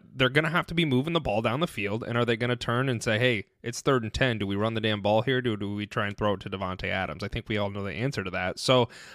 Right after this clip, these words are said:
I don't know what his workload's gonna look like. I think the offense is gonna look worse this year. That's just my output on this thing.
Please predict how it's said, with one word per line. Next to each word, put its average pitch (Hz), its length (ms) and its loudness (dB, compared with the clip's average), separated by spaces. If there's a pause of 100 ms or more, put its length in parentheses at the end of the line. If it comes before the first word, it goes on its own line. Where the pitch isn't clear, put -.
(160)
I 156 120 8
don't 190 100 4
know 160 120 4
what 139 300 6
his 127 160 4
workload's 131 540 4
gonna 117 180 2
look 123 300 2
like. 92 300 -4 (340)
I 117 120 4
think 131 280 -2 (300)
the 117 120 4
offense 120 440 4
is 113 80 -6
gonna 113 200 4
look 104 200 0
worse 107 260 0
this 143 220 0
year. 156 240 0 (100)
That's 113 240 0
just - 240 -2
my 107 220 0
output 127 320 2
on 135 140 2
this 139 180 -2
thing. 160 280 0